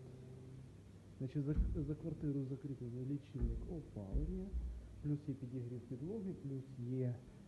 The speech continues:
кондиціонер на обігрів. В принципі, можна опаленням навіть не користуватися взагалі. Значить, кухонька, кухонька порядка там сіми з половиною вісьми метрів сама кухня, плюс балкончик порядка п'яти метрів, там чотири з половиною.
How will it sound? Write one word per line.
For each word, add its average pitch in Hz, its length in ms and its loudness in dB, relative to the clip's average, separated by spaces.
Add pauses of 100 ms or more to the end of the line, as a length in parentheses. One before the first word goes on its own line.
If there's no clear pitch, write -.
(120)
кондиціонер 185 560 -4
на 196 100 4
обігрів. 160 420 2
В - 800 -14
принципі, 175 360 4
можна 160 280 4
опаленням 139 480 4
навіть 131 340 0
не 123 220 2
користуватися 117 640 -6
взагалі. 107 580 0 (360)
Значить, 123 360 -2
кухонька, 123 580 0 (640)
кухонька 139 400 -2
порядка 120 380 -4
там 107 220 -2
сіми 131 160 -2
з 110 40 -8
половиною 113 440 -2
вісьми 117 260 -4
метрів 196 380 -2 (100)
сама 160 240 -2 (100)
кухня, 147 360 -2 (640)
плюс 120 160 0
балкончик 110 540 -4
порядка 160 380 -8
п'яти - 300 -6
метрів, 127 500 -4
там 113 120 -4
чотири 123 260 -6
з - 180 -10
половиною. 113 340 -2